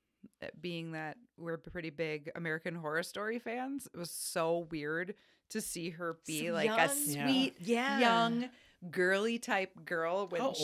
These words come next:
Speaker 3: old was
Speaker 1: like
Speaker 3: she?
Speaker 1: terrifying in
Speaker 2: Oh,
Speaker 1: that
Speaker 2: man,
Speaker 1: show.
Speaker 2: I don't know.
Speaker 3: I, she, 'cause,
Speaker 2: Her
Speaker 3: yeah, she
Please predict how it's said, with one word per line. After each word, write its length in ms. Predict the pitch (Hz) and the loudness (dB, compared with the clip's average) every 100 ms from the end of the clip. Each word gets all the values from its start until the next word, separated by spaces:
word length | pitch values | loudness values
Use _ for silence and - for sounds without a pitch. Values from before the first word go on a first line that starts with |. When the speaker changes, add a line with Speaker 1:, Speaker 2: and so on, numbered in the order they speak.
| 151 | 6
Speaker 3:
old 160 | 220 | 6
was 120 | 151 139 | 4 2
Speaker 1:
like 200 | 165 156 | 2 2
Speaker 3:
she? 180 | 123 113 - | -4 -10 0
Speaker 1:
terrifying 680 | 196 214 214 147 143 151 151 | 6 6 4 -2 -4 -4 -4
in 120 | 151 | -2
Speaker 2:
Oh, 80 | 196 | 0
Speaker 1:
that 40 | |
Speaker 2:
man, 180 | 160 190 | 0 0
Speaker 1:
show. 40 | 151 | 0
Speaker 2:
I 40 | |
don't 160 | 165 170 | -2 -2
know. 320 | 147 190 185 | -4 -6 -6
Speaker 3:
I, 160 | 139 127 - _ | -6 -8 -10 _
she, 260 | - - 202 214 | -8 -2 0 0
'cause, 180 | 170 151 | 2 4
Speaker 2:
Her 60 | |
Speaker 3:
yeah, 120 | 160 | 4
she 100 | 131 | 4